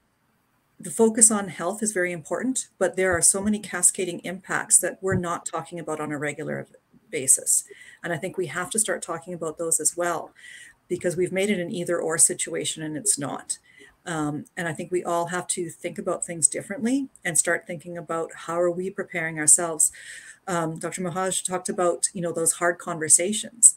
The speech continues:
And that's the other big thing for me now is, are you having those hard, courageous conversations with your family members? If you've got children under twelve, are you having a hard conversation with their uncle who refuses to get vaccinated with the risk he's putting those children at?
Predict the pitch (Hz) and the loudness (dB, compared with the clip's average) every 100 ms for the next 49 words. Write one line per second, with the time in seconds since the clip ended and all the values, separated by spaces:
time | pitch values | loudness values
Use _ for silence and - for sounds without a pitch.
0 | - 175 175 196 214 226 180 190 180 180 | 0 -4 2 2 2 0 -2 -2 -2 -2
1 | 170 - 170 156 - 156 160 160 143 135 | -4 -8 -8 -6 -8 -6 -6 -4 -4 -4
2 | 151 - - - - _ 185 175 - - | -8 -20 -20 -20 -20 _ 2 2 2 2
3 | 180 208 226 208 185 180 170 160 - 160 | 4 6 4 4 2 0 0 -2 0 -2
4 | 165 - 180 160 156 - 160 147 - 156 | -4 0 0 0 -4 -4 -6 -2 -2 0
5 | - 160 156 151 147 151 165 170 156 139 | -4 -6 -8 -8 -4 -4 -4 -6 -6 -6
6 | - - 151 196 214 247 240 - 214 214 | -4 -4 -2 -6 0 0 0 0 2 2
7 | 208 180 185 - 180 175 - - - _ | -2 -4 -6 -2 -2 -2 -6 -10 -14 _
8 | _ _ _ _ _ _ _ _ - 165 | _ _ _ _ _ _ _ _ -2 0
9 | 190 214 233 226 185 - - 185 190 - | 0 0 4 4 2 -4 -4 -2 -2 -4
10 | 202 202 - 170 - 170 156 - 170 - | -2 0 2 0 -4 -6 -10 -6 -4 -2
11 | 170 170 160 160 151 151 165 - - 160 | -4 -4 -6 -4 -4 -4 2 2 2 -6
12 | - 160 156 - 165 151 147 156 160 170 | -4 -2 0 0 -2 -6 -8 -12 0 2
13 | - - 180 - 180 160 160 147 - 165 | 2 0 -6 -4 -6 -6 -4 -4 -4 -6
14 | 156 147 - - - | -6 -10 -12 -10 -12